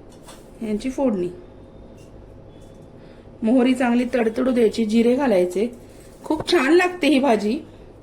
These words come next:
आपण कोथिंबिरीच्या वड्या सगळेच जण, सगळ्यांच्याच परिचयाच्या आहेत. ही पण भाजी परिचयाची आहे, पण खूप छान लागते, चविष्ट लागते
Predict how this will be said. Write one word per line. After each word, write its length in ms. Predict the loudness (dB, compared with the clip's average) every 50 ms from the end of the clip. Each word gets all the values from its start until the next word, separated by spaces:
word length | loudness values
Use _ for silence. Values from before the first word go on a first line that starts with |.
| -20 -20 -20 -20 -20 -20 -20 -20 -20 -20 -20 -20 -20 -20 -20 -20 -20 -20 -20 -20 -20 -20 -20 -20 -20 -20 -20 -20 -20 -14 -6
आपण 280 | -6 -4 -2 0 -2 0
कोथिंबिरीच्या 640 | 2 2 4 4 4 4 4 2 0 2 2 2 4
वड्या 220 | 4 4 4 4
सगळेच 280 | 2 2 2 2 2 2
जण, 320 | 2 0 0 0 0 0
सगळ्यांच्याच 760 | 0 2 2 2 2 2 0 2 2 2 2 0 0 -2 0
परिचयाच्या 720 | 0 0 2 2 0 2 0 2 2 2 0 0 0 0 0
आहेत. 220 | 2 0 0 -2 -4 -8 -20 -20 -20 -20 -20 -20 -20 -20 -20 -20 -14 -6 -6
ही 80 | -4
पण 220 | 0 2 4 4 6
भाजी 240 | 4 4 2 0
परिचयाची 600 | -4 -2 -2 -2 -2 -4 -4 -4 -2 -2 -2 -2
आहे, 340 | -2 -2 0 0 0 0 0 -2 -10 -16 -16 -14 -14 -14 -14 -18 -20 -20 -20 -20 -20 -18 -10 -4
पण 180 | -4 -4 -2 2
खूप 320 | 2 2 2 0 -2 0
छान 220 | 0 0 0 0
लागते, 400 | -2 -4 -4 -6 -8 -4 -4 -4
चविष्ट 460 | -2 0 -2 -2 0 -2 -4 -2 0 0
लागते 560 | 2 2 0 -4 -4 -2 0 0 0 -2